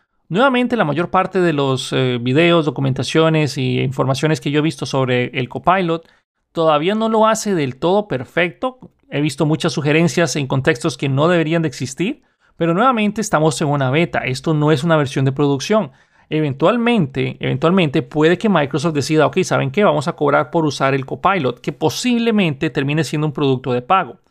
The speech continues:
Por lo que le ha costado a Microsoft, ya voy a entrar en, en detalles de, eh,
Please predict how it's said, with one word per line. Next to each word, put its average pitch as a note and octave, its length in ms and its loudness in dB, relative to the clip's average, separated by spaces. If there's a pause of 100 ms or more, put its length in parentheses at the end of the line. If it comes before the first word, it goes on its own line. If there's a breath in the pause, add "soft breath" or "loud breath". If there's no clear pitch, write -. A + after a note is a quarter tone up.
(220)
Por C#3+ 160 -2
lo B2+ 100 -4
que - 100 -10
le B2+ 80 -2
ha B2+ 60 -2
costado F3 360 0
a - 20 2
Microsoft, F#3 540 0
ya C3 120 2
voy C3+ 120 0
a - 20 -2
entrar D3 280 0
en, C3+ 220 -2
en B2+ 220 -6
detalles C#3+ 440 0
de, B2+ 300 0
eh, B2+ 40 -4